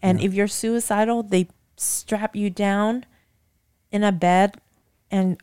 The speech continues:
Speaker 1: until they, and try to force that out and, like, give you you know, Valium or,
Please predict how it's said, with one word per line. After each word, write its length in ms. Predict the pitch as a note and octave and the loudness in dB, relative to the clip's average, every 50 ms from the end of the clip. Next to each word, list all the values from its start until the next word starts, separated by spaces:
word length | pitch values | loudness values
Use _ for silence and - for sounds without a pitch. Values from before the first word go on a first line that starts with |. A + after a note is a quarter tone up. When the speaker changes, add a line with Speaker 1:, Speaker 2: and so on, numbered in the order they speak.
| - | -2
Speaker 1:
until 360 | G#3 G3+ F#3+ - A3 A3 A3 | 0 0 0 0 -2 -2 0
they, 280 | G#3+ A3 G#3+ G#3 G3 F#3 - - | 2 2 2 0 -2 -4 -8 -8
and 160 | - - F#3+ F#3 | -4 -4 -4 -2
try 160 | - G#3+ G3+ | -2 -2 -2
to 100 | G3 F#3+ | -4 -4
force 380 | - - - G3+ G3 G3+ G#3 | -8 -10 -6 -4 -4 -4 -4
that 240 | - G#3 G3 F#3 - _ _ _ _ _ - | -4 -6 -6 -6 -8 _ _ _ _ _ -8
out 560 | E3+ E3+ F3+ G3 A3+ B3+ - - _ - - _ _ _ _ _ _ | -4 0 2 2 2 0 -2 -6 _ -20 -20 _ _ _ _ _ _
and, 180 | G#3 G3 F#3+ F#3+ | 0 0 2 2
like, 260 | F#3+ F#3+ F#3 F3 - _ - E3+ E3+ _ | 2 2 0 0 -2 _ -14 -20 -16 _
give 200 | - F#3+ F#3 F3+ | -6 -6 -4 -2
you 420 | F3+ F3+ F#3 F3+ F3 E3+ F3 F3+ - _ _ _ _ _ _ _ _ _ _ _ _ _ _ _ _ _ _ _ _ _ - | -2 0 2 2 2 2 0 -2 -4 _ _ _ _ _ _ _ _ _ _ _ _ _ _ _ _ _ _ _ _ _ -6
you 80 | F3+ | -4
know, 260 | F3 E3+ E3+ F3 E3 D#3+ | -2 0 0 -2 -2 -2
Valium 520 | D#3+ F3 F3 F#3 F#3+ F#3 F3+ F3+ E3+ - | 0 0 2 2 2 2 0 0 -2 -2
or, 380 | - - E3+ D#3+ E3 E3 E3+ E3+ | -4 -4 -2 -2 -2 -2 -4 -6